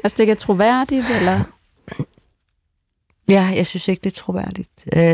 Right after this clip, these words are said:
Speaker 2: jeg tror også, det er derfor, jeg har så svært med partipolitik, øhm, det her, men den her konstellation af, vi er alle sammen bare enige med hinanden, vi har det så godt, og vi, og vi,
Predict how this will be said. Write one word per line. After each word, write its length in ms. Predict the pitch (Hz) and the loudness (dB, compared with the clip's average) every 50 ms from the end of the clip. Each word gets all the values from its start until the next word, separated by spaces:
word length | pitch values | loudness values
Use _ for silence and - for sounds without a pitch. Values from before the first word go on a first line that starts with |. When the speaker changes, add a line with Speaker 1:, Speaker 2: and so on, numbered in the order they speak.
| - - | 4 2
Speaker 2:
jeg 120 | - 175 | 2 2
tror 160 | - - 185 | 2 0 0
også, 120 | 180 190 - | 0 0 0
det 140 | - 185 - | -2 -2 0
er 40 | 180 | -2
derfor, 200 | 180 - - 180 | -2 -2 -2 -2
jeg 200 | 175 175 170 160 | 0 0 2 0
har 120 | 165 175 | -2 -4
så 140 | 175 - 208 | -4 -6 -8
svært 340 | - - 185 180 - - 185 | -6 -4 -4 -4 -4 -2 -2
med 80 | 185 | -4
partipolitik, 1000 | - - 180 175 - - 196 - - - 185 175 - - - - 226 208 - - - - - - | 0 0 -2 -2 0 -4 -6 -6 -4 -4 -4 -6 -6 -8 0 0 0 0 0 -4 -14 -8 0 4
øhm, 480 | 175 180 175 170 170 180 185 185 180 | 4 4 4 4 2 2 0 0 0
det 160 | - 196 196 | 2 2 2
her, 220 | 175 185 180 156 160 | 4 2 2 0 0
men 200 | 156 160 160 151 | 0 0 2 2
den 100 | 170 165 | 2 2
her 80 | 175 | 2
konstellation 760 | 165 - - 165 - - 180 156 170 - - 202 185 175 165 | 0 0 -2 -4 0 -2 -2 -2 -2 0 0 0 0 2 2
af, 240 | 170 165 160 - - - | 0 0 0 -2 -4 -2
vi 200 | 165 156 175 175 | 0 2 4 4
er 40 | 160 | 4
alle 100 | 160 165 | 2 0
sammen 180 | - 214 202 | -2 -4 -2
bare 180 | 196 196 202 214 | -2 -2 0 0
enige 180 | 196 190 208 | 2 2 4
med 100 | 202 196 | 4 2
hinanden, 360 | 185 170 175 175 180 202 208 190 | 2 0 0 -2 -2 -2 0 0
vi 60 | 185 | 0
har 120 | 175 175 | 0 0
det 120 | - - 196 | -2 -4 -6
så 80 | 196 | -4
godt, 240 | - 202 196 202 208 | -2 -2 -2 0 -2
og 100 | 196 180 | -2 0
vi, 380 | 170 175 170 170 165 165 160 - | 2 2 2 2 2 0 0 -2
og 100 | 160 156 | -2 0
vi, 320 | 156 165 160 156 151 147 | 2 2 2 2 0 -2